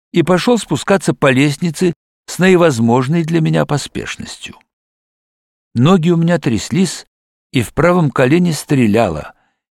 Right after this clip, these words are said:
и всё время хотелось сплюнуть. И я не обернулся, когда сверху вслед мне донёсся шипящий крик:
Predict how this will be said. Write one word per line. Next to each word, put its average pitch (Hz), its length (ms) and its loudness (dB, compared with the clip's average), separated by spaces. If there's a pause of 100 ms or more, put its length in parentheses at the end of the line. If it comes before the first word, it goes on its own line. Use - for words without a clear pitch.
и 175 140 2
всё 190 280 0
время 185 300 2
хотелось 165 460 -2
сплюнуть. - 800 -4 (1000)
И 139 80 0
я 233 400 2 (320)
не 160 120 2
обернулся, 165 580 0
когда 110 280 0
сверху 127 500 -2
вслед 170 360 -2
мне 147 220 0
донёсся 131 580 -2
шипящий 131 640 -4
крик: 117 360 -6